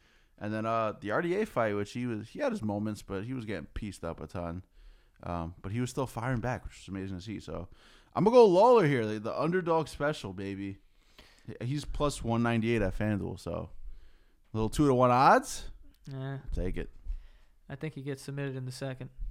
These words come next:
Speaker 1: Damn.
Speaker 2: We'll see.
Speaker 1: I can see it.
Speaker 2: We'll see. We'll see. Um, all right, cool. Next, we have, uh, Tecia Torres.
Speaker 1: Tish.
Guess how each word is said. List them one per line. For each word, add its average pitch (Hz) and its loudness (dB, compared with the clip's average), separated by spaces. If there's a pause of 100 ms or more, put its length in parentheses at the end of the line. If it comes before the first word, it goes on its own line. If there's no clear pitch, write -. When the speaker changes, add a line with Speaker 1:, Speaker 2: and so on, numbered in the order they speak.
(360)
Speaker 1:
Damn. 82 -12 (1600)
Speaker 2:
We'll 143 -14
see. - -16
Speaker 1:
I 135 -8
can 127 -14
see 95 -14
it. 95 -12 (540)
Speaker 2:
We'll 240 -16
see. 147 -8
We'll 170 -8
see. 127 -8 (680)
Um, 151 -2 (340)
all 151 0
right, 139 0
cool. 135 -4
Next, 151 -4
we 143 -4
have, 139 -4 (580)
uh, - -6 (120)
Tecia 180 -8
Torres. 127 -4 (300)
Speaker 1:
Tish. 113 -6